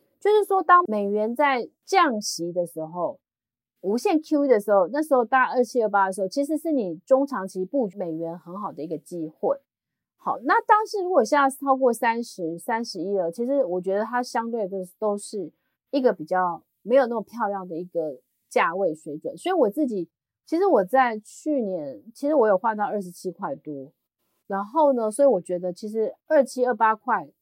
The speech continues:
也就是说二九、二八元以下的，就是台币对美元这样子一个汇率，其实是你比较好，好进场去买美元的一个状况。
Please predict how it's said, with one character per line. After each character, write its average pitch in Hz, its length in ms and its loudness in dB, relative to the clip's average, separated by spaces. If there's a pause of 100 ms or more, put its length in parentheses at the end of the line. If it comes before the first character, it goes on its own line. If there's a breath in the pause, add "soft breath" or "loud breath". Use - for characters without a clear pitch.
(300)
也 202 100 -2
就 262 100 -2
是 392 140 2
说 359 160 0
二 381 320 -2
九、 202 180 2
二 170 160 0
八 269 220 4
元 202 240 0
以 175 60 -8
下 226 180 -4
的， 185 240 -4 (800)
就 302 100 -8
是 311 140 0
台 202 240 -4
币 254 100 -4
对 247 200 0
美 175 220 -8
元 151 300 -10
这 220 120 -6
样 202 120 -4
子 180 120 -10
一 175 40 -8
个 180 120 -6
汇 208 220 -2
率， 190 180 -6 (260)
其 226 160 -4
实 - 20 -2
是 320 140 -4
你 247 160 0
比 185 100 -10
较 202 160 0
好， 175 240 -8 (140)
好 175 140 -10
进 240 160 -8
场 175 140 -10
去 208 100 -10
买 175 200 -8
美 165 140 -12
元 196 260 -16
的 139 60 -18
一 165 80 -14
个 175 100 -8
状 160 240 -8 (120)
况。 - 180 -14